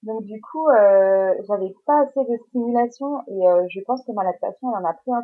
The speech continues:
coup à ce moment-là. Donc, euh, bah, j'ai décidé d'enlever les bouts de sein. Et puis, euh, il a mis à peu près deux jours pour réussir à attraper le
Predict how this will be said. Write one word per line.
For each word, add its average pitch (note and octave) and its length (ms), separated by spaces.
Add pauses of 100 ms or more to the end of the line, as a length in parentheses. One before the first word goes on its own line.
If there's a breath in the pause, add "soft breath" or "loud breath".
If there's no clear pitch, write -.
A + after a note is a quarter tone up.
(120)
coup B3 140
à G#3+ 60
ce G#3+ 140
moment-là. F#3 380 (760)
Donc, F3+ 320 (140)
euh, E3 440
bah, F3 120
j'ai E3+ 100
décidé F3+ 400
d'enlever G#3 320
les A3 100
bouts F#3 140
de - 60
sein. F#3+ 260 (960)
Et F3+ 180
puis, F3 340
euh, D#3 480 (460)
il F#3+ 160
a F#3 120
mis G3 120
à A3 40
peu G#3 120
près G3+ 220
deux G#3+ 200
jours A#3 300
pour G#3+ 120
réussir G3+ 420
à G3+ 80
attraper F#3+ 400
le F3+ 140